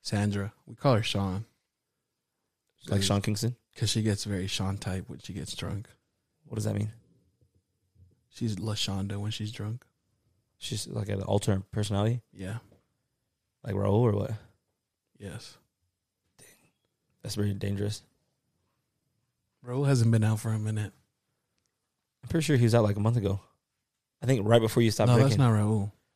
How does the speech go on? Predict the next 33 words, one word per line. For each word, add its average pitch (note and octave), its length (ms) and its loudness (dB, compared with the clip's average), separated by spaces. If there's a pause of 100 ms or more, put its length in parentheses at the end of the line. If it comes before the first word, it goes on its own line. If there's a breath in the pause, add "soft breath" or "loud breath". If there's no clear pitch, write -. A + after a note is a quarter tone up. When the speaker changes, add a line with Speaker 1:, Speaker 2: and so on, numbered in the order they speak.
(160)
Speaker 2:
I - 60 -4
think C3 120 2
right A2 60 8
before A#2 180 2
you A2 40 2
stopped G2 220 -2
drinking. G#2 320 -2 (200)
Speaker 1:
That A2 100 -4
was G#2+ 100 -2
someone G2 300 2
else. F#2+ 320 -4 (340)
Speaker 2:
<laughs> - 1300 -14
Speaker 1:
Raul A2+ 320 8
isn't G#2+ 180 6
with G2+ 140 2
that F#2+ 200 0
gay G2 200 2
shit, F#2 260 -2
G. G#2 300 -2
Speaker 2:
I C3 180 4
think A#2+ 320 -2
he's G#2 260 2
just G2 320 -2 (640)
Speaker 1:
Raul A#2+ 300 8
a G2+ 40 4
dog. G#2 680 6 (1160 soft breath)
I'm A#2 80 -10
telling A#2+ 280 2
you, G2+ 80 2
no, G2+ 100 2
I G2+ 120 2
haven't A2+ 240 2
been, G2+ 260 2